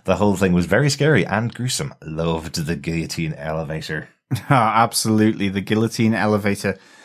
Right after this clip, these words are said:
Speaker 2: You just have to love crazy elevators, uh,
Speaker 1: Mm-hmm.
Speaker 2: for sure. And I, I'm with you, Angie. Yeah, because I was also with Letty and her baseball bat.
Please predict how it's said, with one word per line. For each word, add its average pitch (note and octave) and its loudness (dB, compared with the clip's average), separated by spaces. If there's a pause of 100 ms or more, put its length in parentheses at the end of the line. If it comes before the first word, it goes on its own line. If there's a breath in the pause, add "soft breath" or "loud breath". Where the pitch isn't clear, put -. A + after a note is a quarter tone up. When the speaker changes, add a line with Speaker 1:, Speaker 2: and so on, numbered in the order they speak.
(280 loud breath)
Speaker 2:
You A2 -4
just B2 2
have A2+ -2
to A2+ -2
love G#2 4 (160)
crazy G#2 0
elevators, F#2 -4
uh, - -8 (200)
Speaker 1:
Mm-hmm. G#2 -2
Speaker 2:
for A#2+ -4
sure. G2+ 0
And A2 2
I, A#2 2
I'm A#2 4
with A#2 2
you, A2+ 2 (360 soft breath)
Angie. G#2+ 2 (280 loud breath)
Yeah, F#2+ -4 (140)
because - 0
I G2 2
was F#2+ 2
also G2 4
with F#2+ 0
Letty G2 0 (260 loud breath)
and F#2 0
her F#2 0
baseball F#2 -2
bat. F2 -4